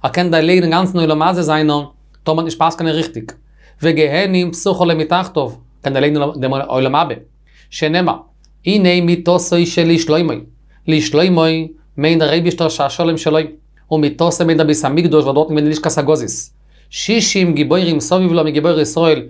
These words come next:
כולם אחוזי חרב מלומדי מלחמה. מפחד בלילוס, מפחד של גיהנום, שדומה ללילה, דאס איז דער פחד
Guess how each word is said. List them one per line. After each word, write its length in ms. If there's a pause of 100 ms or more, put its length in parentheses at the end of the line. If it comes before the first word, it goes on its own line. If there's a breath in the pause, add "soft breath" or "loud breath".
(240 loud breath)
כולם 380
אחוזי 580
חרב 720
מלומדי 400
מלחמה. 440 (640)
מפחד 540
בלילוס, 540
מפחד 520
של 120
גיהנום, 640 (220 loud breath)
שדומה 560
ללילה, 380
דאס 140
איז 220
דער 140
פחד 380